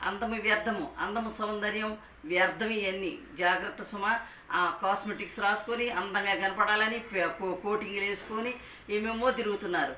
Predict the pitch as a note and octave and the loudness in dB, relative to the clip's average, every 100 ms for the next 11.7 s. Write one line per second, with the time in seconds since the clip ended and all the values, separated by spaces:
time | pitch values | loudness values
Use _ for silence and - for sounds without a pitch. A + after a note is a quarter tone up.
0 | - - - C4+ B3 - F#3+ - D4 D4+ | -10 -14 0 2 2 2 2 4 4 4
1 | A#3+ A3 A3+ A#3 G3+ F#3 A3 A3 G#3+ G#3 | 6 4 6 0 0 -2 -4 -6 -4 0
2 | G3+ G3+ F#3 G3 B3+ C4+ C4+ F#3+ E3+ G#3 | 0 0 0 2 4 4 2 -2 -2 -2
3 | A3+ F3 D#4 - - - - E3 E3 F3 | 2 2 2 -4 -12 -18 -2 0 2 0
4 | - F3+ G#3 A3 G#3 F3+ G3 G#3 A3 G#3+ | 2 4 4 2 -2 2 2 4 0 0
5 | F3 - F3 F3 - E3 D3+ D#3 D#3 D#3+ | -4 -6 -4 -4 -4 -6 2 2 2 -2
6 | - - - - - F#3+ F#3+ A3 G#3 F#3 | -4 -6 -6 -14 -6 -2 -2 0 -2 -2
7 | - A3+ G#3+ G3+ G3+ G3 - - - - | -2 2 4 6 6 6 4 -4 -18 -8
8 | F#3+ F3+ G3 F3+ F3 D#3 - - - B3 | -6 -2 4 6 6 4 -2 -14 -2 -2
9 | A3+ A#3 F#3+ E3 D3 D#3+ G#3+ G#3 C4 C4+ | 2 4 6 4 0 -4 -8 -4 -2 0
10 | C#4 C4 B3 B3+ C4 A#3 A#3+ A3 G3+ G3 | 2 4 6 4 2 2 2 2 -2 -6
11 | - G#3+ - A3 G#3 F#3+ D3 | -4 -4 -2 -2 4 4 2